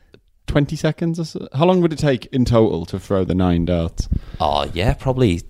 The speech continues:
Speaker 2: twenty seconds if it just, if you just worked out the individual.
Speaker 1: Yeah.
Speaker 2: Obviously, you gotta throw them, collect them, walk, <laughs> let
Speaker 1: Oh,
Speaker 2: your
Speaker 1: yeah, I
Speaker 2: opponent
Speaker 1: suppose so.
Speaker 2: throw them, throw his three, then
Speaker 1: Uh-huh.
Speaker 2: you col-, uh, collects his, and then, you
Speaker 1: But
Speaker 2: know,
Speaker 1: even while you're
Speaker 2: even
Speaker 1: waiting
Speaker 2: then
Speaker 1: and walking, you're,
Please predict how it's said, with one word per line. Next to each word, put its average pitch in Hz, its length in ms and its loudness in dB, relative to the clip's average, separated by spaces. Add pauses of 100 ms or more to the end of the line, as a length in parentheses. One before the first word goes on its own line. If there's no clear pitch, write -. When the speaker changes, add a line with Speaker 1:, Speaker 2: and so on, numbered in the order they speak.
Speaker 2:
twenty 90 300 0
seconds 117 400 0
if 92 140 0
it - 80 -4
just, - 460 -6
if 85 140 -2
you 85 60 -4
just - 220 -4
worked 85 260 4
out 78 180 0
the 87 120 0
individual. 85 600 -6
Speaker 1:
Yeah. 139 100 2
Speaker 2:
Obviously, 113 260 2
you 104 80 0
gotta 98 220 2
throw 101 320 2
them, 90 200 -2
collect - 460 -2
them, 87 240 -4 (100)
walk, 101 480 0 (240)
<laughs> - 220 -20
let 107 160 0
Speaker 1:
Oh, - 20 -2
Speaker 2:
your 110 120 -2
Speaker 1:
yeah, 104 40 0
I 98 40 -4
Speaker 2:
opponent 107 420 0
Speaker 1:
suppose - 0 -
so. - 40 -8
Speaker 2:
throw 107 240 4
them, 92 240 -2 (500)
throw 95 260 2
his 104 220 2
three, 90 520 -2
then 101 200 2
Speaker 1:
Uh-huh. 98 40 4
Speaker 2:
you 95 80 0
col-, 98 220 0
uh, - 200 0
collects - 380 -2
his, 92 340 0
and 98 120 0
then, 90 280 -2 (180)
you 120 100 -2
Speaker 1:
But 131 60 4
Speaker 2:
know, 165 40 8
Speaker 1:
even 165 220 4
while 113 180 4
you're 98 120 2
Speaker 2:
even 117 200 6
Speaker 1:
waiting 131 160 2
Speaker 2:
then 120 160 6
Speaker 1:
and 110 80 4
walking, 117 460 4
you're, 87 160 -8